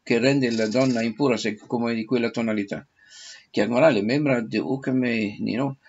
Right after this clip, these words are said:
vuoi forse dire che questi indumenti sono così neri? Amar Lehu Rabbiana e Levana. Rabbiana disse ai suoi figli, Banai, al tikberuni lo bekelim shchorim ve lo bekelim levanim. Non seppellitemi né con indumenti tachrichim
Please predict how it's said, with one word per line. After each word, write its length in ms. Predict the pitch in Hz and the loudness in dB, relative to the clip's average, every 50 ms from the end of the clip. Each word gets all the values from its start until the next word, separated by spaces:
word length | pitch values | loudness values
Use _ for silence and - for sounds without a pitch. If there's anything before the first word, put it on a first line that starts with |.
| - _ _ _ | -20 _ _ _
vuoi 140 | - 117 120 | -4 -2 -2
forse 240 | 139 120 120 131 | -2 -2 0 0
dire 120 | 131 143 131 | 2 2 0
che 60 | 135 | 0
questi 220 | 127 127 - - | -4 -6 -4 -4
indumenti 300 | 123 117 117 127 131 120 | -4 -2 -2 -2 -2 -2
sono 240 | - 123 120 120 113 | -2 -2 -2 -2 -2
così 240 | - 104 107 123 117 | -4 -4 -2 -2 0
neri? 320 | 110 113 135 147 139 107 | 0 2 2 2 0 0
Amar 340 | 104 110 123 143 147 143 139 | 0 0 0 0 0 0 0
Lehu 720 | 117 113 110 104 113 110 113 139 151 151 143 135 113 107 - _ _ - - - - _ | -2 -2 -2 -2 -2 0 0 2 2 2 2 0 -2 -4 -8 _ _ -20 -20 -20 -16 _
Rabbiana 480 | - 101 113 107 113 127 143 147 139 | -2 -2 0 2 4 4 4 6 4
e 60 | 131 123 | 2 2
Levana. 440 | 110 107 104 98 90 90 98 - - _ _ _ _ | 0 0 0 0 -2 -4 -6 -8 -10 _ _ _ _
Rabbiana 340 | _ - 104 104 123 143 135 | _ -4 -4 -2 0 -2 -2
disse 200 | 117 123 - 131 | -2 -2 -4 -4
ai 60 | 113 | -4
suoi 140 | - 113 107 | -4 -6 -4
figli, 340 | - 107 85 90 104 110 139 - _ - - - _ _ | -4 -4 -4 -4 -6 -8 -10 -14 _ -20 -20 -20 _ _
Banai, 560 | - 104 110 131 165 175 147 120 107 - - _ _ _ _ | -2 0 2 2 4 4 2 2 0 -4 -12 _ _ _ _
al 160 | - 110 135 | 0 0 0
tikberuni 680 | 135 180 156 143 131 127 131 156 165 165 143 131 117 101 | 0 -2 -4 0 2 2 2 4 2 2 2 2 0 0
lo 140 | 104 131 143 | 0 0 0
bekelim 480 | 147 143 - 151 151 170 160 147 143 | 0 0 0 0 0 0 0 0 -2
shchorim 460 | 131 - - 123 117 123 139 147 139 113 | -2 -4 -4 -4 -2 0 0 0 0 -2
ve 100 | 117 117 | 0 0
lo 180 | 135 151 147 | 2 2 2
bekelim 340 | 131 120 113 - 131 131 131 | 0 -2 -2 0 0 2 2
levanim. 340 | 123 123 117 107 87 - - _ - - - - _ _ _ _ _ - | 0 0 -2 -2 -4 -6 -10 _ -20 -20 -20 -20 _ _ _ _ _ -4
Non 280 | 95 117 135 160 165 156 | 0 2 2 2 2 0
seppellitemi 640 | - 143 135 139 143 156 160 156 147 131 127 113 | 0 -2 0 2 2 2 2 2 0 0 0 0
né 180 | 113 127 139 139 | 0 0 -2 0
con 220 | 135 143 135 135 | 0 0 2 2
indumenti 1080 | 131 127 127 123 120 120 127 135 139 139 131 131 - - 120 120 120 117 117 113 110 113 | 2 2 0 0 0 0 0 2 2 0 0 -2 -2 -2 -2 0 0 0 -2 -2 -4 0
tachrichim 580 | - 120 120 - 127 - - 160 147 117 98 | 0 0 0 0 -2 -2 0 0 0 0 0